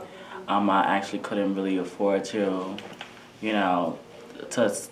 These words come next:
attend school, so I had to withdraw from the university.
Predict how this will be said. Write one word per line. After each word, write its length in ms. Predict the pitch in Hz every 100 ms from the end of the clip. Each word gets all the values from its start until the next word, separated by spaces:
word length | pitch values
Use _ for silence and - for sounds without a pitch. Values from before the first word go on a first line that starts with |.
| -
attend 460 | 104 101 110 104
school, 380 | 98 - 101 98
so 240 | 95 90 85
I 100 | 101
had 300 | 101 95 95
to 100 | 98
withdraw 440 | 90 90 95 95
from 200 | - 95
the 80 | 95
university. 880 | 98 95 90 95 - 92 90 95